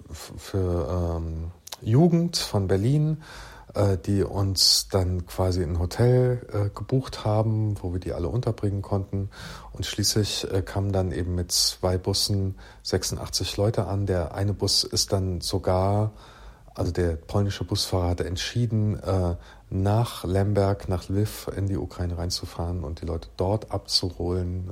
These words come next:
Ähm, also unter natürlich großem persönlichem Risiko, weil man ja überhaupt nicht wusste, wie das, äh,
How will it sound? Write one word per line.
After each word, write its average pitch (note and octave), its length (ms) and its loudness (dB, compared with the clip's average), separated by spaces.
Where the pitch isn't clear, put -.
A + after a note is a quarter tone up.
Ähm, E2 460 -4
also E2+ 240 -4
unter E2 680 -2
natürlich E2+ 320 -6
großem F#2 300 -4
persönlichem F2 500 -2
Risiko, G2 540 -2
weil F2+ 80 0
man E2+ 160 -2
ja E2 120 -2
überhaupt D#2+ 300 -4
nicht - 220 -8
wusste, F#2 360 -4
wie E2+ 80 -4
das, - 500 -2
äh, E2 60 -4